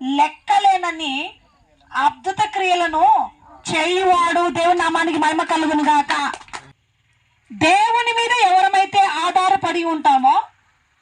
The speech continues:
ఆయన గొప్ప కార్యాలు జరిగించువాడు,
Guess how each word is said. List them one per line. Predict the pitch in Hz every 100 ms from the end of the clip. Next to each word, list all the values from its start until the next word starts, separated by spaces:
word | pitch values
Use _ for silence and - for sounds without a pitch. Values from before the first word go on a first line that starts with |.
| _ _ _
ఆయన | 277 359 403 427 403 359
గొప్ప | 349 _ -
కార్యాలు | - 370 339 359 339 349 480 659 _ _ _ _ _ _ _ 208
జరిగించువాడు, | 330 330 381 427 359 330 233 196